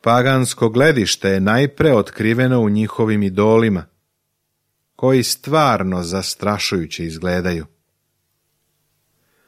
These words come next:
Njihovo gledište se isto tako otkriva u podatku da kad krene nevolja, narod pomisli da je on idol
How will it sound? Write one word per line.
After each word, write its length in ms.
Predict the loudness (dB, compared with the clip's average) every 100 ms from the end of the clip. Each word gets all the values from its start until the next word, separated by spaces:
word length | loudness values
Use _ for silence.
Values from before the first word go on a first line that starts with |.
| _ _ _ _ _ _ _ _ _
Njihovo 500 | -2 -2 0 0 2
gledište 640 | 4 4 4 0 0 -4
se 240 | -2 2 2
isto 320 | 2 0 -2
tako 440 | 0 -2 0 2
otkriva 540 | 2 2 0 0 2 2
u 140 | 0
podatku 880 | -2 -4 0 0 0 -4 0 0 0 -4 _ _ _ _ _ -8
da 280 | -2 -2
kad 240 | 0 -2 -2
krene 460 | 0 2 2 2
nevolja, 440 | 2 2 2 2 2
narod 480 | 2 2 2 0 -2
pomisli 480 | 0 0 0 0
da 100 | 2
je 140 | 2 4
on 360 | 4 2 0 -4
idol 440 | -6 0 2 0